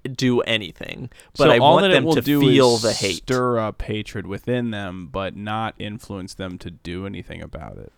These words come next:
Speaker 1: Yeah. I mean, at this point, did we create Twitter?
Speaker 2: Yeah, a little bit. But that's not, but maybe Twitter, but a song, 'cause Twitter is a social media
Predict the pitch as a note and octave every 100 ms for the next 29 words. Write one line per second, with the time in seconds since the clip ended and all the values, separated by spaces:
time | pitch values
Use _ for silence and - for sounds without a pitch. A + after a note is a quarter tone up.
0 | - - B2+ B2+ C3 C3 A#2+ G#2 - -
1 | - _ - _ _ - - - - D3+
2 | E3+ E3+ D3+ C#3+ _ _ _ _ _ _
3 | _ _ _ - - C#3+ G#3 - G3+ E3+
4 | D3 - _ _ _ _ _ _ - C3+
5 | C3 A#2+ - C#3 B2 A#2 _ _ - -
6 | C3+ A2+ D#2 - _ _ _ _ - -
7 | - G#2+ A#2 A2 F2+ D#2 D#2+ G2 F#2+ E2
8 | C#2 - - - - _ C#3 C3+ E3 F3+
9 | G3+ F#3 C3 - D#3 D3 - D3 D#3+ F3+
10 | - - D#3 D3+ C3+ B2+ A#2 F#2 - G#2
11 | G#2+ B2 D3+ E3+ - C3 - F3 F#3+ E3
12 | B2+ F#2 - G#2+ G#2+ G2 E2+ D2+ F#2 F#2+
13 | G2